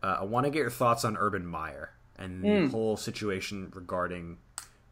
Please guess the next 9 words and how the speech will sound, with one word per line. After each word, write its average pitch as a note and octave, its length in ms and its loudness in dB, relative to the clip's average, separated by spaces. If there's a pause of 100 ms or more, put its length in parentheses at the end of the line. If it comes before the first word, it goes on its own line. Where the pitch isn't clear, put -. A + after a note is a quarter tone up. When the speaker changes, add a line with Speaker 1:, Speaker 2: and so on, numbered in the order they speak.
(180)
Speaker 1:
uh, D#2+ 380 0 (180)
his F#2 460 -4 (160)
current F#2 420 -4
three-game G2+ 540 -2
suspension. - 560 -6 (1400)
Speaker 2:
You C4+ 120 12
know, D#4 160 12
it's, - 300 10
it's, - 360 4